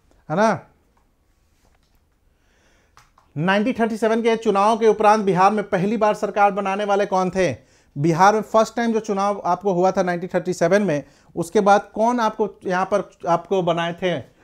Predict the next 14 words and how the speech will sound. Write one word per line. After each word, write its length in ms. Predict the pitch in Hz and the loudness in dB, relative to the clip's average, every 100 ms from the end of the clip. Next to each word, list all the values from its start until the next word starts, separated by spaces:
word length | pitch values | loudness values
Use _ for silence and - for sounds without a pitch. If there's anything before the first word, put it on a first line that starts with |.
| _ | _
सरकार? 380 | - 175 151 170 | -6 -4 0 0
तो 120 | 156 | 0
ध्यान 240 | 151 160 185 | -2 -2 -2
रखिएगा, 240 | 180 175 | -4 -4
मोहम्मद 420 | 170 151 165 180 | -4 -4 -4 -4
यूनुस 340 | 160 156 196 170 | -4 -4 -4 -6
बनाए 280 | 165 160 160 | -4 -4 -4
थे 140 | 175 | -4
यहाँ 200 | 165 151 | -4 -2
पर 140 | 160 | 0
आपको 500 | 165 147 196 277 294 - _ _ | 0 2 4 2 2 -12 _ _
सरकार, 540 | - 139 135 117 - _ _ _ _ - | -2 -2 -2 -4 -6 _ _ _ _ -2
है 60 | 175 | 4
ना? 340 | 233 180 - | 6 4 0